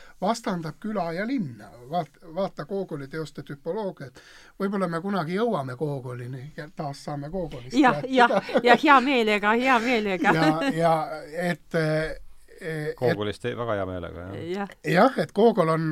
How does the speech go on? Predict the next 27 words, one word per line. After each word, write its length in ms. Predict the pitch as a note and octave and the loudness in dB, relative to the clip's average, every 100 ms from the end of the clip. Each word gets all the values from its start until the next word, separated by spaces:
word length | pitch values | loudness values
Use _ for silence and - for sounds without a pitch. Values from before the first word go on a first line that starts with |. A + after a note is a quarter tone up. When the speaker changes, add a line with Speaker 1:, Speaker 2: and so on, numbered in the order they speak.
| D#3 | -4
Speaker 1:
vist 280 | E3 - - | -6 -8 -6
isegi 300 | D#3 D3+ D3 | -4 -4 0
salapärasem 1080 | F#3+ A3+ D#3 D3 D3 C#3+ C3+ D3+ C3+ C3+ C#3 | 2 4 4 2 2 0 0 -2 -2 -4 -2
ja 180 | C#3+ C#3+ | -2 -4
noh, 180 | D3 - | -6 -8
kuna 240 | D3 C3+ C3+ C3 | -8 -6 -8 -8
loomingu 480 | D#3 D#3 D3 C3 C3 | -4 -2 -4 -8 -8
maht 280 | D3+ - | -10 -10
on 120 | C3 B2 | -12 -8
ka 80 | B2+ | -6
väiksem, 680 | D#3 F#3 - - B2 A2+ A#2 - - - - - _ | -4 -4 -6 -10 -8 -8 -12 -16 -20 -20 -20 -20 _
aga 260 | D3 D3 D#3 | -6 0 0
mulle 280 | E3 F#3 E3 | 2 2 0
tundub 500 | D#3 B3+ C#4+ F3 C3+ | 0 0 2 0 -2
jah, 200 | E3+ G#3 | -2 0
et 140 | E3+ - | -2 -4
see, 460 | - C#3 C3 B2+ C3+ | -6 -4 -4 -6 -8
mul 240 | C3+ F3 | -6 -2
endal 460 | F3+ C#4 A#3 C#3+ B2+ | 0 2 2 0 -2
on 160 | C3 C3+ | -4 -4
nendest 300 | C#3 C#3 - | -6 -6 -8
kümnetest 640 | G3+ A3 F#3+ C#3 C3+ - | -6 -2 -2 -4 -8 -8
raamatutest, 680 | E3+ F#3+ F3+ - C3+ C#3 - | -4 -2 -2 -6 -14 -16 -14
mida 180 | C#3+ C3+ | -12 -10
ma 100 | C3 B2+ | -10 -10
Tšehhovi 480 | D#3 F3 - C#3 B2+ | -8 -8 -8 -12 -10
kohta 520 | C3+ A#2+ _ C#3+ | -12 -14 _ -10